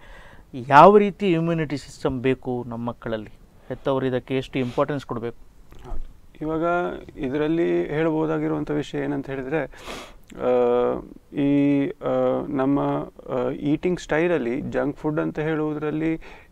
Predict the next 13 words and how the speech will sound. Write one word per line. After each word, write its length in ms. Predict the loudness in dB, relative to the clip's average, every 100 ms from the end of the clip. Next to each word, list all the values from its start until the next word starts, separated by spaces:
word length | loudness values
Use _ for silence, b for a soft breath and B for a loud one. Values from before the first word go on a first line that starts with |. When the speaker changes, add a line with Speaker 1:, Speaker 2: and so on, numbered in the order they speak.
| 0
Speaker 2:
ಈ 360 | 2 2 0 -2
carbohydrate 720 | 2 4 4 2 2 0 -2 -4
rich 220 | -4 -6
ಅಂತ 180 | -6 -6
ಹೇಳ್ತೀವಿ. 440 | -8 -8 -8 -8
ಹೇಳಿದ್ರೆ 360 | -8 -6 -6 -4
ಉದಾಹರಣೆಗೆ 920 | -6 -6 -6 -6 -4 -4 -6 -12 -20 -10
ತುಂಬ 240 | -2 0 -2
sweet 460 | -4 -4 -2 0
ಆಗಿರುವಂಥದ್ದು 840 | -2 0 -2 -4 -6 -8 -10 -8 -8
ಅಥವಾ 240 | -8 -8
bakery 360 | -6 -6 -8 -12
products, 460 | -12 -14 -14 -20